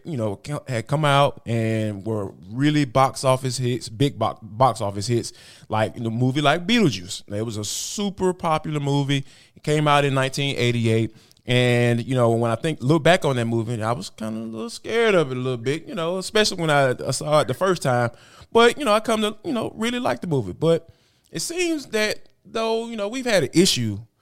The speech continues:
with, you know, movie makers of today. Like, it seems like they're running out of ideas and they wanna start doing all these sequels. So they decided that, you know, Beetlejuice is the next one that they're gonna do. And the,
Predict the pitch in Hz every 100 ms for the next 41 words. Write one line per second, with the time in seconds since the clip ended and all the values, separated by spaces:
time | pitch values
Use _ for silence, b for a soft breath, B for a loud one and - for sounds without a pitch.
0 | _ _ 127 135 131 123 127 b b -
1 | 135 120 135 139 120 113 110 107 110 92
2 | 110 95 76 _ 87 101 220 247 233 202
3 | 180 170 - - 139 143 156 156 143 143
4 | 123 127 127 127 127 123 110 110 104 107
5 | 123 127 127 120 120 - 120 117 117 104
6 | 120 123 110 127 160 160 165 170 - 185
7 | - 107 - 147 147 b b b b -
8 | 139 208 220 196 214 196 196 220 - 359
9 | 226 214 - _ _ _ _ _ 127 127
10 | 131 143 151 185 202 202 208 208 240 233
11 | 226 226 220 214 226 247 254 247 339 123
12 | b b b _ - 226 226 226 214